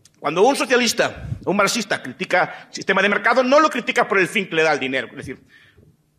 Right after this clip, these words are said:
cuando, por ejemplo, Bill Gates, Bill Gates, por ejemplo, dedica mucha,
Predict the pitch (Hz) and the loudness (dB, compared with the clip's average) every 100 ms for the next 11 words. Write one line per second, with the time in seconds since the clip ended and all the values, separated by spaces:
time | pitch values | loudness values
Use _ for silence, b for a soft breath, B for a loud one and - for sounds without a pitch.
0 | _ _ _ - - _ _ 151 180 190 | _ _ _ -20 -20 _ _ -8 -6 -4
1 | 247 - 220 196 175 - - 135 160 233 | -4 -2 0 2 0 0 -4 -8 -2 0
2 | 262 - - 180 226 226 160 180 196 226 | 0 -4 -6 -4 -2 -2 -2 -4 -2 0
3 | 214 214 220 214 190 - | 0 0 -2 -2 -2 -8